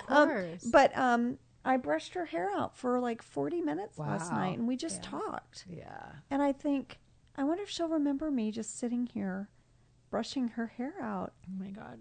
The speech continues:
Speaker 2: no,
Speaker 1: You know
Speaker 2: I'm
Speaker 1: what I mean?
Speaker 2: crying. Yeah.
Speaker 1: <laughs> So, so that's what fills me up. It's just, I, I just, I yearn for those moments.
Speaker 2: Mm-hmm.
Speaker 1: Like,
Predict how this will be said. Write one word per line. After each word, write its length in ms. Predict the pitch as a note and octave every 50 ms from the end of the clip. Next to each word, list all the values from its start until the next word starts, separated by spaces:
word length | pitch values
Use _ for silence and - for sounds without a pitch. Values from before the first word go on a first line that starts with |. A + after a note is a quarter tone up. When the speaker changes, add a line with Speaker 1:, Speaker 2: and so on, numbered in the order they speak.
| -
Speaker 2:
no, 60 | - C#4+
Speaker 1:
You 180 | C4+ D4+ G#4+
know 120 | G4+ E4 F4
Speaker 2:
I'm 80 | G4+
Speaker 1:
what 60 | G4+
I 40 | F#4
mean? 200 | C4+ B3+ B3+ D#4+
Speaker 2:
crying. 220 | - - - G#3+ - - - A3
Yeah. 340 | A#3 A3 G#3 G3 G3 G3+ G3 - -
Speaker 1:
<laughs> 160 | - - - -
So, 360 | - - G4 F4+ E4+ F#4+ F#4+ - - - - - - -
so 240 | - - F#4 E4
that's 440 | C4+ C#4 E4+ F4 G4 A4+ A#4+ - -
what 180 | G#4+ F#4+ G4+ -
fills 420 | - - D#4 D4+ D4 D4 C#4 -
me 180 | D4 B3 A3 -
up. 280 | - - D4 D4 - -
It's 160 | C4+ - -
just, 260 | - D#4+ D#4+ - - -
I, 160 | - D4+ D4 C#4+ - - - _ _ _ _ _ _ _ _ -
I 140 | C#4 C4+ C#4
just, 520 | C4 - E4 F4 F4+ F4 - - - - - - _ _ _ - - - - _ _ - - _ _
I 280 | A#3 B3+ C#4+ E4+ F#4+ F4+
yearn 540 | C#4 A#3+ A3 A3 A#3+ C4 B3+ B3 B3+ B3+
for 200 | B3 - - G#3
those 360 | F#3+ G3+ F#3 F#3 G3 A3 - -
moments. 640 | G#3+ - - - - - - - E3+ E3+ E3 D3
Speaker 2:
Mm-hmm. 140 | D3+ E3 D#3+
Speaker 1:
Like, 320 | - D#3+ E3 D#3+ D#3+ D#3